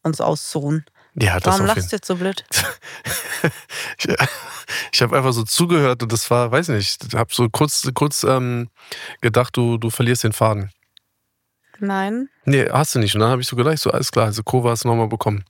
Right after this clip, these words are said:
Speaker 1: Ja, okay, hab
Speaker 2: Find
Speaker 1: ich
Speaker 2: ich gut.
Speaker 1: gelangweilt.
Speaker 2: Nee, nicht gelangweilt, ich hab dir zugehört, aber ich dachte mir nur so, okay, nicht, dass du das jetzt verlierst oder so. Aber du hast recht, natürlich können wir uns, also was heißt natürlich, wir können uns definitiv ausruhen.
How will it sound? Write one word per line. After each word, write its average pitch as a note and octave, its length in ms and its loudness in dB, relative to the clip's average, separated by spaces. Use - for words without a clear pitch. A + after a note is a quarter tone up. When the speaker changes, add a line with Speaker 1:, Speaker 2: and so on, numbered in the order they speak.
Speaker 1:
Ja, A3 240 -2
okay, - 260 0
hab A3 80 2
Speaker 2:
Find A#2 100 4
Speaker 1:
ich A2 80 0
Speaker 2:
ich - 40 -2
gut. - 80 -2
Speaker 1:
gelangweilt. A3+ 600 0
Speaker 2:
Nee, A#2 100 4
nicht D3+ 160 2
gelangweilt, F3+ 360 4
ich B2 100 -4
hab C3+ 80 -6
dir B2 80 -4
zugehört, G3+ 320 0
aber A2 120 2
ich G#2+ 80 -4
dachte B2+ 220 0
mir A#2+ 140 2
nur A#2+ 100 0
so, A2 100 0
okay, A#2+ 200 -2
nicht, B2+ 180 -2
dass A#2 120 0
du B2 60 -6
das - 140 -6
jetzt A2+ 160 0
verlierst A#2+ 360 0
oder G#2 180 2
so. G2+ 160 -2
Aber A2+ 140 0
du B2 80 4
hast C3 160 0
recht, F3+ 180 2
natürlich C#3+ 400 0
können A2+ 180 2
wir G#2+ 80 2
uns, G#2+ 220 -2
also G2+ 200 0
was G2 140 0
heißt F#2+ 140 0
natürlich, A2+ 500 0
wir G#2+ 80 2
können C#3+ 320 0
uns B2 300 -2
definitiv A#2+ 680 0
ausruhen. A2 440 2